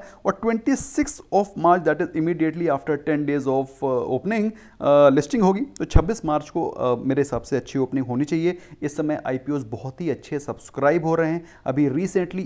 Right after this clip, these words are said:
Easy Trip आईपीओ almost वन फिफ्टी टाइम्स सब्सक्राइब हुआ है, तो आप समझ सकते हैं ये तो कल्याण ज्वेलर्स तो very well priced है, इसका प्राइस भी काफ़ी very well,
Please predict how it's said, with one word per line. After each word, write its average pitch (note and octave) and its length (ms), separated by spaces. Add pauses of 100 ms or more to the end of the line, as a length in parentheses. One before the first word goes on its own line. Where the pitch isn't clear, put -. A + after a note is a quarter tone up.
Easy D3 360
Trip E3+ 200
आईपीओ D3 400
almost D3+ 280
वन D3 200
फिफ्टी D#3 400 (220)
टाइम्स A#3+ 460
सब्सक्राइब D#3 600
हुआ D#3 160
है, D#3+ 220 (260)
तो D3 60
आप C3+ 80
समझ D3+ 200
सकते D3+ 260
हैं E3 380
ये D3 200
तो D3+ 180
कल्याण D3 300
ज्वेलर्स C#3+ 260
तो D3 100
very C3 240 (120)
well C#3+ 240 (300)
priced E3+ 320
है, - 200
इसका D#3 200
प्राइस E3+ 400
भी F#3+ 100
काफ़ी D#3+ 320
very C3+ 280
well, C#3 340